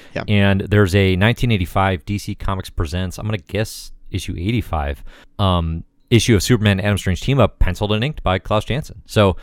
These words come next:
Speaker 1: Oh,
Speaker 2: you know, it's not,
Speaker 1: interesting.
Speaker 2: I don't know. And just like in my head, he was not as active, um, as a penciler in his own right. He totally is and deserves that credit. Uh,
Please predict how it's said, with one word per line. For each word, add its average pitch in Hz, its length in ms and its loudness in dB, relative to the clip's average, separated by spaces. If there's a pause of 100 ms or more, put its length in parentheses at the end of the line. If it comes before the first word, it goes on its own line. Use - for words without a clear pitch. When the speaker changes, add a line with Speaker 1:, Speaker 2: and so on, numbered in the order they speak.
Speaker 1:
Oh, 175 160 -4
Speaker 2:
you 117 60 2
know, 92 100 4
it's 87 160 -2
not, 120 160 2
Speaker 1:
interesting. - 280 -10
Speaker 2:
I 107 100 0
don't 123 100 4
know. 117 140 2
And 78 100 -4
just 98 180 -4
like 101 140 -2
in 98 80 -2
my 90 140 2
head, 92 240 0
he 82 100 -2
was 78 180 -2
not 82 240 -2 (260)
as 90 220 0
active, 92 640 0
um, 82 340 -2
as 92 140 -2
a - 20 -8
penciler 104 300 -2
in 90 60 0
his 80 100 -4
own 117 140 0
right. 82 180 -2
He - 160 -8
totally 85 440 -2
is 87 200 -2
and 80 100 -6
deserves 78 340 -4
that 76 180 -6
credit. 104 340 2 (180)
Uh, 110 140 2